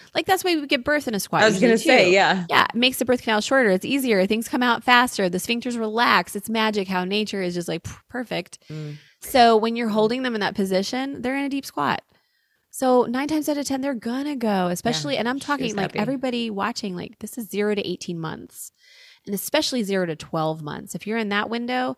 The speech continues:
Speaker 1: if you're twelve to eighteen months, you're gonna start and wrap up E C pretty much, like, immediately. It's awesome.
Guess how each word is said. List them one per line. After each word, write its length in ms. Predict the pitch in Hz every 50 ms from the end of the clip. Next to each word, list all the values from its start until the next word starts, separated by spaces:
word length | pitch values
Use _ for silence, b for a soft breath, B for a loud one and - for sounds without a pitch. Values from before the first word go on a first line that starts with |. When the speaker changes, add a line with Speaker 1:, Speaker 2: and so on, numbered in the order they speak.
| b b b b b b b -
Speaker 1:
if 80 | 214
you're 120 | 277 392 -
twelve 220 | 403 427 392 277
to 60 | 262
eighteen 300 | - - 233 - 269 254
months, 240 | 254 254 262 254 -
you're 80 | 247 240
gonna 160 | 247 220 208
start 340 | - - - 202 196 196 - -
and 340 | 196 190 190 196 196 190 - _ -
wrap 240 | 190 180 175 - 180
up 140 | 175 - -
E 120 | - 180
C 380 | 175 - - 180 175 170 170 165
pretty 200 | - - 508 554 554 494
much, 200 | 453 415 - -
like, 280 | 339 320 294 233 - _ _ _
immediately. 680 | 226 220 214 214 226 247 226 190 135 87 110 101 85 - - -
It's 340 | 208 - - - - - _ _ _ _ _ _ _ -
awesome. 380 | 254 320 - - 151 87 -